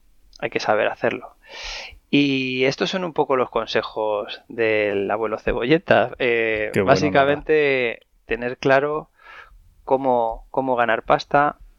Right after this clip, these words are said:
Speaker 1: cómo administrarte la tesorería, ser bueno en lo que haces y dominarlo, y buscarte una compañía que tenga la misma pasión de lo que estás haciendo que tú. Y ahí,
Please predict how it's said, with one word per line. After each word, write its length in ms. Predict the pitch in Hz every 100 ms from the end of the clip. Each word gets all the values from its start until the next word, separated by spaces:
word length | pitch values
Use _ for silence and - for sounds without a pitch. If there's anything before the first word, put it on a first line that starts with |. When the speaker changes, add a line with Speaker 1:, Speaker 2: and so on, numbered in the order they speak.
| _
Speaker 1:
cómo 220 | - 139 131
administrarte 560 | 123 120 - 117 117
la 80 | 113
tesorería, 720 | - - 113 110 131 147 151 _ _ - - - _
ser 260 | - 131
bueno 200 | 127 127
en 100 | 120
lo 100 | 113
que 80 | -
haces 260 | 110 117 -
y 40 |
dominarlo, 640 | 113 110 110 110 131 156 - - - - -
y 80 | 123
buscarte 520 | 110 - 113 - 120
una 160 | 120
compañía 880 | 120 120 117 113 117 120 135 151 156 - _
que 520 | - 113 104 104 107 _ _ _ _ _ -
tenga 300 | 123 127 135
la 160 | 131
misma 320 | 135 131 131 123
pasión 600 | 120 - 123 143 190 196 - - _ _ _ 226 170 _ 131
de 400 | 120 113 113 113
lo 140 | 113
que 80 | 107
estás 200 | - 113
haciendo 380 | - 117 123 139
que 140 | 120
tú. 200 | - 185 - _ _ _ - - - - - - - - _ - - - -
Y 400 | 127 117 113 113
ahí, 420 | 113 127 160